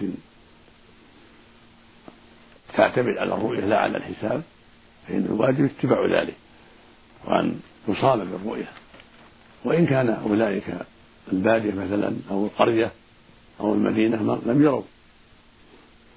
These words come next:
لأن النبي عليه السلام قال: "صوموا لرؤيته وأفطروا لرؤيته، فإن غم عليكم فأكملوا العدة ثلاثين، فإن شهد شاهدان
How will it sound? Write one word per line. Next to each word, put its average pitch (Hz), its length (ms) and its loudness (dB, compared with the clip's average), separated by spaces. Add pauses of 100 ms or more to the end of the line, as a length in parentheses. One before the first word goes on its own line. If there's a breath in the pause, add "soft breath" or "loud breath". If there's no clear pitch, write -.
(1120)
لأن 123 260 4
النبي 117 240 0
عليه 95 240 0
السلام 104 320 -4
قال: 104 300 -4
"صوموا 139 380 4
لرؤيته 127 540 -4 (800)
وأفطروا 135 400 2
لرؤيته، - 400 -4 (1600)
فإن 127 180 4
غم 147 260 4
عليكم 113 440 0
فأكملوا 110 300 0
العدة 123 200 0
ثلاثين، 107 640 0 (1300)
فإن 117 240 4
شهد 117 360 0
شاهدان 107 720 -2